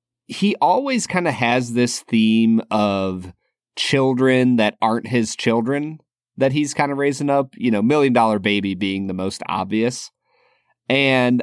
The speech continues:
I was looking at his Wikipedia page, Bob, and I'm just gonna read one fact.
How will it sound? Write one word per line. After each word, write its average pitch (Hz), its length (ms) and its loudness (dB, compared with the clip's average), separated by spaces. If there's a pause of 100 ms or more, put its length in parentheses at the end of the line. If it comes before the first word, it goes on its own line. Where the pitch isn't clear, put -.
(180)
I 139 200 2
was 135 260 2
looking 214 340 -2
at 170 60 0
his 147 180 -4
Wikipedia 147 640 -2
page, 90 300 -6
Bob, 87 360 -2 (540)
and 135 80 2
I'm 139 100 0
just 269 280 -2
gonna 226 180 2
read 143 300 2
one 113 360 2
fact. - 640 -8